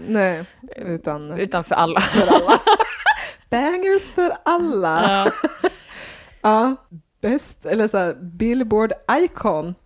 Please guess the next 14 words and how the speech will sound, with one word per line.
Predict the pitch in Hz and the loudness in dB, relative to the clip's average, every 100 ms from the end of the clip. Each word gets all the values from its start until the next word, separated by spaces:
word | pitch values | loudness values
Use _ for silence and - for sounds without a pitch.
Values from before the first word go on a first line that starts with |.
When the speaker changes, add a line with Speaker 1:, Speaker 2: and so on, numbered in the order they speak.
| _ | _
Speaker 1:
eller | 180 - 262 294 | -10 -2 0 0
Icon | - - 160 147 190 - | -4 -8 -6 -6 -10 -10
Speaker 2:
Mm. | 214 202 | -8 -4
Speaker 1:
Award. | 202 175 147 165 208 226 - _ | -2 0 0 -2 -4 -10 -18 _
Speaker 2:
Vadå, | 226 226 220 | -2 0 2
Speaker 1:
Gick | - | 2
Speaker 2:
så | |
Speaker 1:
till | 254 | 2
Speaker 2:
det | 220 226 | 4 2
är | 220 | 2
någon | 202 220 202 | 0 -2 0
som | 202 196 185 180 165 160 | -2 -4 -4 -6 -4 -2
har | 190 | 0
varit | 180 | -2